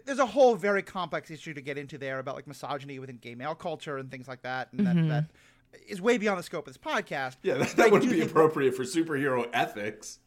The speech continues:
Speaker 1: <laughs> Well, but I, but I just wanna say, like, and I, I don't know anything about Joel Schumacher himself, but I feel like there, I think that applying that lens to some parts of this movie is,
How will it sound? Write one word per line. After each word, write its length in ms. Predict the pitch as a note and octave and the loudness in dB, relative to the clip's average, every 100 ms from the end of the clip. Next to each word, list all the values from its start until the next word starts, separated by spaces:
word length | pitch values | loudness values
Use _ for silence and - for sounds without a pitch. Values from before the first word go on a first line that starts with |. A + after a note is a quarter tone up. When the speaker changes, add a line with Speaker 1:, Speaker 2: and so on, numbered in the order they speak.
| _ _ _ | _ _ _
Speaker 1:
<laughs> 160 | C4+ - | -6 -2
Well, 1120 | B3+ C4 - B3+ C#4+ - - - - - G4+ | 0 0 2 4 4 2 -14 -14 -14 -2 0
but 80 | G#4+ F4+ | 2 0
I, 40 | D4 | 0
but 100 | F4+ | -2
I 40 | |
just 160 | D4+ C#4 | -2 -4
wanna 160 | C4+ | -4
say, 180 | C#4 B3+ | -2 -2
like, 120 | G#3 | -2
and 80 | G#3 | -4
I, 40 | - | -2
I 60 | A#3 | -2
don't 160 | B3 | -2
know 100 | A3 | -4
anything 300 | G3+ G3+ G3 | -6 -6 -6
about 140 | F#3 E3 | -6 -6
Joel 160 | E3+ D#3 | -6 -8
Schumacher 400 | E3 C#3+ C3 C#3 | -10 -12 -12 -16
himself, 440 | D#3+ B3+ C#4 G3 | -6 -2 0 -2
but 100 | G#3+ | -4
I 40 | F#3 | -4
feel 140 | F#3+ | -4
like 120 | E3 | -4
there, 200 | F3+ E3 _ _ _ _ - | -4 -8 _ _ _ _ -2
I 100 | G#3+ | -2
think 240 | E3+ B3 | 0 -4
that 140 | G#3+ G#3+ | -4 -6
applying 460 | F#3 - G3 G3 G3 | -8 -10 -4 -4 -4
that 200 | F#3 D3+ | -6 -8
lens 260 | E3 D#3+ D3 | -10 -10 -12
to 100 | D#3 | -12
some 220 | D#3 C#3+ | -12 -12
parts 280 | D3+ C#3 C3+ | -10 -12 -10
of 60 | |
this 140 | C3 C#3 | -14 -12
movie 500 | C3 C3+ B2 A2+ - | -12 -12 -14 -18 -16
is, 180 | D3 | -16